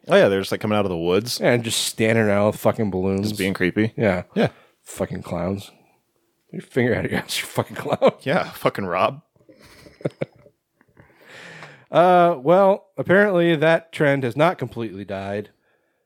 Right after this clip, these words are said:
Speaker 2: um, because according to a local media report, uh, a creepy clown doll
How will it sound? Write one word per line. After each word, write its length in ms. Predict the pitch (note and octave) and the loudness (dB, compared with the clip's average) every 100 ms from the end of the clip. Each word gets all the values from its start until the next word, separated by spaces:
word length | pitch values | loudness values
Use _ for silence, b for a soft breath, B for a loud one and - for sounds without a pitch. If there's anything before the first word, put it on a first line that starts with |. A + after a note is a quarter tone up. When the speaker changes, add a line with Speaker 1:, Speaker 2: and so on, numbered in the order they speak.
| - | -10
Speaker 2:
um, 500 | G2+ G#2 G2+ G#2 G2 | -4 0 0 -2 -4
because 300 | G2 A#2+ G2+ | -4 -4 -4
according 360 | - E3 E3 D#3+ | 2 2 4 2
to 420 | D3+ C#3 C3+ C3 | 0 2 2 0
a 60 | A2+ | 2
local 280 | B2+ B2 A#2 | 2 2 0
media 300 | B2 A#2+ A2+ | 0 0 -2
report, 580 | A2 B2 A#2+ A2+ - b b b b - | 0 2 4 4 -2 b b b b -2
uh, 680 | G#2 G#2 G2+ G2+ G#2+ A2 - _ _ - | 2 2 4 4 4 2 -2 _ _ 0
a 360 | A2+ G#2 G2+ | 4 4 2
creepy 500 | - - F#3 G#3+ A#3 | -2 2 2 2 -2
clown 560 | - - E3+ F#3 G3+ F#3 | -4 0 2 4 4 4
doll 460 | A#2 G2 G2 G2+ | 2 2 -2 -4